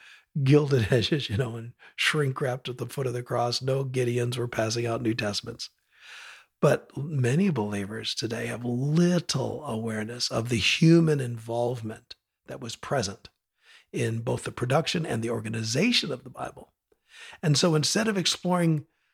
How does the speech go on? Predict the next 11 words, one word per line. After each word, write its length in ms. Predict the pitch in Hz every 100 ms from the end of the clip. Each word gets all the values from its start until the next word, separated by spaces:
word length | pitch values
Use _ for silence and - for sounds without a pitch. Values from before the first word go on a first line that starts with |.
| _
how 280 | - 160 262
in 80 | 285
the 80 | 247
world 720 | 131 123 120 107 120 123 -
can 240 | 131 135
the 100 | 131
divine 580 | 127 123 139 147 175 160
message 400 | 143 139 - 127 -
actually 300 | - - 135
come 360 | - 143 135
through 800 | 131 - 165 202 196 127 143 147